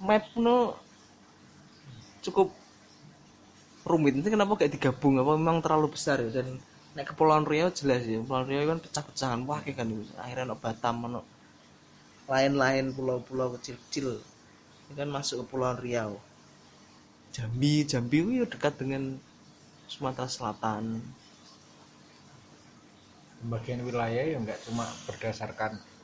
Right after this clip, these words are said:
Speaker 2: luas wilayah ya. Ini juga le-, tet-, letak tata kotanya.
Speaker 1: Hmm,
Speaker 2: Karena di
Speaker 1: hmm.
Speaker 2: sana kan ba-, banyak perkebunan dan gunung-gunung.
Speaker 1: Hmm,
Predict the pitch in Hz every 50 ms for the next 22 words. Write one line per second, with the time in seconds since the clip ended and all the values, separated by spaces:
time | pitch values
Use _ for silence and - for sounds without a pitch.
0 | - - - - - - - - 123 117 123 117 117 - 123 117 110 110 107 113
1 | 127 135 120 104 98 98 98 107 131 - - - - - - - - - - -
2 | - - - - - 143 139 - 117 120 120 113 117 113 - - - - - -
3 | - - - - - - - 117 110 - - - 127 117 - - - 123 - -
4 | - 120 117 113 120 117 113 - 117 110 - 110 107 107 107 104 98 - - -
5 | - - - - - - - - - - - - - - - 131 135 135 131 -
6 | - 160 196 190 165 160 151 151 151 160 170 196 185 - - - - 139 131 131
7 | - - - - - 135 131 135 143 139 - - - - - - - 127 127 143
8 | 156 156 143 127 - - - - 131 123 - 131 127 131 120 110 147 131 127 117
9 | 107 95 - - - - - - - - - - - - - - - - - -
10 | - - - - - - - - - - - - - - - - - - - -
11 | - - - - - - - - - - - - - - 151 160 170 180 180 170
12 | 151 -